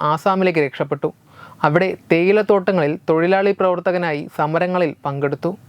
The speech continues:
ആസാമിൽ അറസ്റ്റിലായപ്പോൾ ജയിൽ ചാടി രക്ഷപ്പെട്ട ഭീം വീണ്ടും ഹൈദരാബാദിലേക്ക് മടങ്ങി. തൻ്റെ ജനതയെ ചൂഷണം ചെയ്യുന്ന ഹൈദരാബാദ് നൈസാമിനോട് പോരാടാൻ കൊമരം ഭീം മനസ്സിലുറപ്പിച്ചു. ഇതിനിടെ സോംബായി എന്ന യുവതിയെ കൊമരം ഭീം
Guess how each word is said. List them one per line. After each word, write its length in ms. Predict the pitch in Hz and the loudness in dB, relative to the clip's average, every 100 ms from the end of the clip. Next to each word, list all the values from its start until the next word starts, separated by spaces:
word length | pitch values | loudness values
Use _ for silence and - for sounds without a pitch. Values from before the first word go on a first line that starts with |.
| - - - - - - 165 | -20 -18 -16 -12 -4 0 2
ആസാമിൽ 400 | 190 233 226 233 208 | 2 2 2 2 2
അറസ്റ്റിലായപ്പോൾ 600 | 202 - 220 208 185 147 190 170 | -2 0 2 2 0 0 -2 0
ജയിൽ 240 | 160 196 214 | 2 2 2
ചാടി 200 | 226 214 208 | 0 2 0
രക്ഷപ്പെട്ട 400 | 196 202 196 180 170 | 0 -2 0 -2 0
ഭീം 180 | 165 139 120 139 | -2 -4 -2 0
വീണ്ടും 260 | 160 175 170 | 2 0 0
ഹൈദരാബാദിലേക്ക് 680 | 160 160 185 185 180 165 147 139 | 0 0 2 2 2 0 -2 -6
മടങ്ങി. 260 | 139 143 190 - - - - - - - - | -6 -8 -10 -18 -20 -20 -20 -20 -20 -4 0
തൻ്റെ 240 | 185 220 214 | 4 4 4
ജനതയെ 340 | 226 233 240 240 | 2 4 4 4
ചൂഷണം 380 | 214 214 240 240 | 2 2 2 4
ചെയ്യുന്ന 280 | 233 220 214 196 - | 4 4 2 0 0
ഹൈദരാബാദ് 640 | 175 175 208 202 202 190 | 0 2 2 2 0 0
നൈസാമിനോട് 580 | 180 185 214 208 208 208 196 | -2 -2 -2 0 0 0 0
പോരാടാൻ 380 | 185 185 156 123 - | 0 0 -2 -6 -6
കൊമരം 320 | 156 156 170 170 | -4 -2 -2 -2
ഭീം 140 | 160 143 147 | -6 -8 -4
മനസ്സിലുറപ്പിച്ചു. 680 | 139 147 156 135 139 147 160 - _ - - - - | -4 -2 -2 -2 -4 -4 -4 -6 _ -20 -18 -18 -6
ഇതിനിടെ 320 | 165 196 190 185 196 - | -2 0 0 -2 -4 0
സോംബായി 540 | 190 214 220 226 233 220 | 0 4 4 4 2 2
എന്ന 140 | 202 208 - 180 | 2 0 -2 -2
യുവതിയെ 440 | 170 190 185 147 123 - _ | 0 0 0 0 -2 -8 _
കൊമരം 300 | 170 170 185 190 | 0 2 0 0
ഭീം 180 | 170 160 | 0 -2